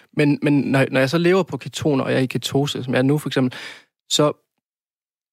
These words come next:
helt seriøst, jeg kan, jeg kan arbejde hele dagen. Selvom klokken den er ni om aftenen, så er jeg fuldstændig i top op i hovedet. Jeg, jeg, jeg er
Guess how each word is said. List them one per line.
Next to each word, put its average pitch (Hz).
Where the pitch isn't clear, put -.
helt 165
seriøst, 135
jeg 135
kan, -
jeg 127
kan 127
arbejde 127
hele 180
dagen. 127
Selvom 156
klokken 151
den 151
er 135
ni 151
om 131
aftenen, 127
så 143
er 123
jeg 104
fuldstændig 147
i 127
top 139
op 131
i 127
hovedet. 131
Jeg, 123
jeg, 127
jeg 127
er 123